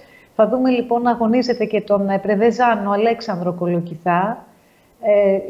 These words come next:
είχε αγωνιστεί παλαιότερα και στον Ολύμπης, τον είχαμε φιλοξενήσει ως εξαιρετικό ταλέντο. Και θα αντιμετωπίσει τον, ε, Καραγιαννίδη, τον Τάσο από την Καβάλα, πάλι με όρους πυγμαχικούς.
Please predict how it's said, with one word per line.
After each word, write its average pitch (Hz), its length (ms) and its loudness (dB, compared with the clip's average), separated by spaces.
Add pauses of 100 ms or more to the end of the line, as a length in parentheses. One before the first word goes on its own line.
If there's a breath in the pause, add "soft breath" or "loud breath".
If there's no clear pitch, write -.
είχε 220 180 0
αγωνιστεί 220 420 0
παλαιότερα 214 540 2
και 185 140 -8
στον 180 240 -10
Ολύμπης, 202 380 -4
τον 208 140 -6
είχαμε 220 260 -4
φιλοξενήσει 208 720 -2
ως 202 180 -2
εξαιρετικό 196 560 -2
ταλέντο. 175 600 -2 (560 soft breath)
Και 220 100 -2
θα 226 120 0
αντιμετωπίσει 220 1000 0
τον, 226 280 0
ε, 208 380 4
Καραγιαννίδη, 220 640 0
τον 202 180 -6
Τάσο 226 280 0
από 220 140 -10
την 202 160 -10
Καβάλα, 185 640 -2
πάλι 262 300 -2
με 226 140 -4
όρους 233 200 -4
πυγμαχικούς. 185 800 -8